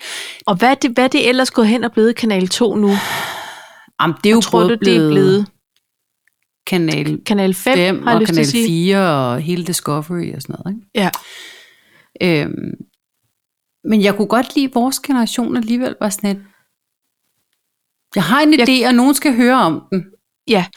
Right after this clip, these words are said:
Speaker 1: men det var jo også fordi, Paj, vi kunne jo ikke gøre andet end at skrive breve.
Speaker 2: Nej.
Speaker 1: Eller, eller ringe ind til
Speaker 2: Nej,
Speaker 1: P tre.
Speaker 2: det er rigtigt.
Speaker 1: Øh, eller, øh, hvad hed det nu?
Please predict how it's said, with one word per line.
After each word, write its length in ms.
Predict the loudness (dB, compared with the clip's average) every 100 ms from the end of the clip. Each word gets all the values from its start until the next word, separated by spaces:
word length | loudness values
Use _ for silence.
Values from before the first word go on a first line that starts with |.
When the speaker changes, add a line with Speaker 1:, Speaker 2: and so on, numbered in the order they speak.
| -14 -2
Speaker 1:
men 120 | 2
det 180 | 2 2
var 160 | 4 4
jo 40 |
også 220 | 4 2 -2
fordi, 320 | -4 -4 -6 -2
Paj, 180 | 0
vi 140 | 0 -2
kunne 260 | 0 2 2
jo 60 |
ikke 140 | 2 2
gøre 300 | 2 2 0
andet 240 | 2 2
end 80 | 0
at 40 |
skrive 280 | 0 2 2
breve. 280 | 2 0 -2 -6
Speaker 2:
Nej. 360 | -8 -2 0 -2 -8 _ _ _ _ _ _ _ 0
Speaker 1:
Eller, 240 | 2 2 2
eller 180 | 2 2
ringe 280 | 0 0 -2
ind 100 | -4 -14 _ _ _ _ _ _ _ _ _ _
til 120 | -2
Speaker 2:
Nej, 80 | -2
Speaker 1:
P 40 | -2
tre. 300 | -2 -2 -6 _ _ -10
Speaker 2:
det 60 |
er 140 | -8 -8
rigtigt. 180 | -6 -2 0
Speaker 1:
Øh, 360 | 2 0 0
eller, 220 | 0 0 -2 -2
øh, 200 | -2 0
hvad 100 | 0
hed 200 | 0 0
det 140 | 2
nu? 200 | 2 2